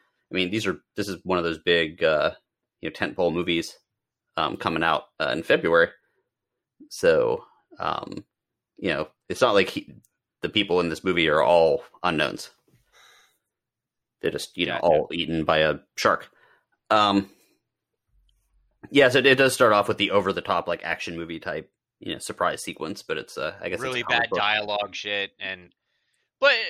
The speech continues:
Speaker 2: but honestly, this, this movie wasn't horrendous.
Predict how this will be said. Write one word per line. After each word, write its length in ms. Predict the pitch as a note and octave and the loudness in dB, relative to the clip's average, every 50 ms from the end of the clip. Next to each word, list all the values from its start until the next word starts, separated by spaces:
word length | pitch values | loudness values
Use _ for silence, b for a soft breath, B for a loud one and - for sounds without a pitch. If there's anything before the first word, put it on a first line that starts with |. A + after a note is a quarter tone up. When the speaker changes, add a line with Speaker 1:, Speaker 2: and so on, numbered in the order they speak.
| A#2+ G2+ B1 - _ _ _ _ F3 | -8 -12 -16 -20 _ _ _ _ _
Speaker 2:
but 240 | E3 - B3 A#3+ | -2 0 2 2
honestly, 600 | G#3+ G3 G3 A#3 C#4 D#4 D4 - - A3 G#3 G3+ | 4 4 4 2 2 0 -2 -4 -4 -4 -6 -6
this, 240 | F#3 D3+ A#3 B3 - - | -4 -4 -4 -4 -4 -10
this 300 | _ C#3 F#3+ A3 - F3 | _ -8 -6 -6 -6 -4
movie 380 | E3+ F3 G3+ A#3+ G#3+ G#3+ F3 | -4 -4 -4 -2 -2 -4 -4
wasn't 420 | D3 A#2 A2+ C3+ D3 - F#3+ - - | -4 -2 -2 -2 -2 -2 -6 -8 -10
horrendous. 840 | - C3+ A#2 G#2 G#2 A#2 D#3+ F3 - D#2+ C#2 - - - - - | -12 -10 -6 -4 -4 -4 -4 -6 -14 -14 -12 -10 -10 -10 -10 -12